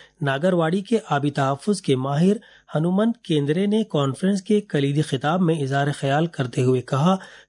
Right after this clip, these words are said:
कि मराठवाड़े में सैराबी इलाकों की तरक्की के जरिए आबी इनकलाब लाया जा सकता है।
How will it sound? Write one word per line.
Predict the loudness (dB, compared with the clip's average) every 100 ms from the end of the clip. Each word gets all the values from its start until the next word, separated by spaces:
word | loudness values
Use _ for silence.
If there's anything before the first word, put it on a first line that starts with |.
| -2
कि | 0
मराठवाड़े | 0 -2 -2 -2 0 2
में | 2 0 -4 _ -8
सैराबी | -2 0 2 0 0
इलाकों | 0 0 -2 -2 -2
की | 0 -2
तरक्की | -2 -4 -2 -2 0
के | 0 0
जरिए | 0 0 0 -2 -8 _ -12 -4
आबी | 0 0
इनकलाब | 0 -4 0 0 2
लाया | 0 0 0
जा | 0
सकता | -2 -6 -2 2
है। | 2